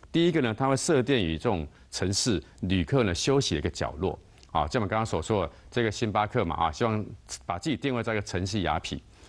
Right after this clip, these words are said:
啊，在这旅人嘛会经过的地方，他进来享-，享受这个城市，享受这一份的悠闲啊。那第二个呢，在城-，在店内的设计里面啊，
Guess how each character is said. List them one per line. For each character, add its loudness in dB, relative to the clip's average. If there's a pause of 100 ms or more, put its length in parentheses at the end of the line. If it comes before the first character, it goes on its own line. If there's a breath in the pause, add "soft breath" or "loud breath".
啊， 2
在 2
这 -4 (280 loud breath)
旅 2
人 0
嘛 0
会 2
经 2
过 2
的 0
地 2
方， -2
他 -2
进 -2
来 -2 (180)
享-， -6
享 -6
受 -2
这 -4
个 0
城 -4
市， 0 (160 loud breath)
享 -6
受 -4
这 -6
一 -2
份 -4
的 -6
悠 -4
闲 -4 (140)
啊。 0 (280 loud breath)
那 0
第 2
二 2
个 2
呢， 2
在 2
城-， -2
在 2
店 2
内 4
的 2
设 2
计 2
里 -2
面 0
啊， 0